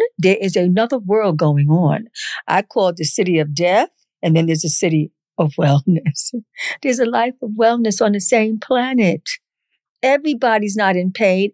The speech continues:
Everybody's not sick. Everybody's not hurting and harming each other. There's another world going on, and it is magnificent, and it's radiance, and it's peace. There's a song that came out in nineteen sixty-nine. I've been living with, I played it this morning.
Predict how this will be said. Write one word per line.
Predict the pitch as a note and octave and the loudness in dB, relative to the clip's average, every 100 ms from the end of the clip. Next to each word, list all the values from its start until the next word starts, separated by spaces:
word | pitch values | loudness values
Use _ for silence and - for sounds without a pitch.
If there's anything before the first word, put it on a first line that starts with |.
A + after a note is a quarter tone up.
| - | -4
Everybody's | C4+ D4+ E4 B3 A#3 G#3 G3+ F#3+ | 0 0 0 0 0 0 -2 -4
not | B3 F#3+ | -2 -2
sick. | - - A#3 B3 _ _ _ _ | -2 2 2 2 _ _ _ _
Everybody's | C4+ D#4 E4+ B3 C4 A#3+ A#3 | 2 2 0 0 0 0 -4
not | A#3+ A#3+ A#3 - | 0 0 0 0
hurting | B3 B3 A#3+ | 0 2 0
and | G3+ G#3 | -2 0
harming | A#3+ B3 B3 A#3 | 0 2 2 0
each | G#3+ - | -2 -2
other. | - B3+ G#3 E3 - - - | -2 0 0 0 -4 -20 -4
There's | A3+ C4 | 0 2
another | C4 A3+ A3 G#3+ | 0 0 0 -2
world | G3 B3 B3+ F#3 | 0 0 0 0
going | G#3 G#3 G#3 - | 0 0 -4 -2
on, | A#3+ B3 A3 F3 D#3+ D#3 _ _ | 0 2 2 2 0 -2 _ _
and | F#3+ F#3+ | 0 2
it | E3+ | 2
is | D#3+ - _ | 0 -4 _
magnificent, | G#3+ F3+ F#3+ F3 F#3 A#3+ A#3+ E3 - E3+ | 0 2 0 0 2 2 0 -4 -2 0
and | E3 D3+ | 2 2
it's | D3 - F#3+ | 0 -6 -4
radiance, | A#3 C#4+ C4 A3 E3 - - - - - | -2 0 2 0 0 -4 -10 -10 -8 0
and | F3+ | 2
it's | D3+ - - | 2 -2 -8
peace. | - D4 B3 D3+ - - - - - - _ | -4 0 0 0 -4 -10 -20 -20 -20 -20 _
There's | F#3+ B3 | 0 2
a | D4+ | 0
song | - C#4+ C4+ | 0 0 0
that | A#3+ | -2
came | B3 G#3+ | 0 2
out | F#3+ | 2
in | E3 | 2
nineteen | F#3 G3+ G#3+ | 2 0 0
sixty-nine. | F3+ A3+ - G3+ F#3 F#3 | 0 -2 0 0 2 2
I've | G3 | 2
been | F3 | 2
living | G3 G3+ | 2 0
with, | G3 | -2
I | B3+ | -2
played | - A3 G#3 | 0 0 0
it | |
this | A3 - | -4 0
morning. | F#3+ D3+ C#3 C#3 | 2 4 2 -2